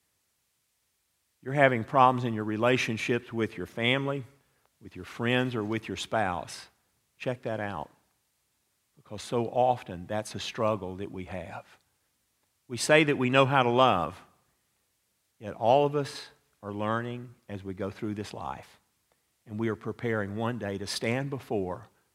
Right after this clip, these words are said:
the God whose name is love, and then we'll fully understand what it's about.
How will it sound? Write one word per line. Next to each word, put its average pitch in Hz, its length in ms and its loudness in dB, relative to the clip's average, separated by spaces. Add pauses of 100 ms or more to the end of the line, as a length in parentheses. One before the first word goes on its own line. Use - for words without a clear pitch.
the 127 80 -18
God 101 600 2
whose 117 200 -6
name 104 560 -6 (240)
is 120 160 -16
love, - 340 -10 (1400)
and 104 140 -12
then 113 160 -2
we'll 98 120 -10
fully 104 340 -10
understand 95 580 -8
what 80 140 -12
it's - 160 -20
about. - 340 -20